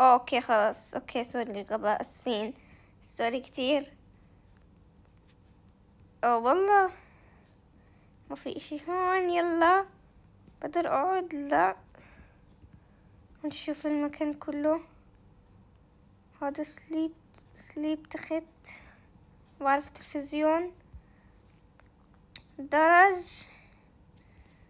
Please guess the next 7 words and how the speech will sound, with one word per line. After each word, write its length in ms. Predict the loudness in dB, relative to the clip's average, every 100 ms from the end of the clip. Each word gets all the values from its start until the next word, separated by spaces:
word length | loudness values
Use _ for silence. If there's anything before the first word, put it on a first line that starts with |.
| -20 _ -6
يما، 400 | -2 0 0 0
كي 240 | -4 -12
تخيلوا 360 | -12 -4 -2 0
إن 160 | -2 -2
حدا 200 | 0 0
يعيش 440 | 0 -2 -2 0
هون. 220 | 2 2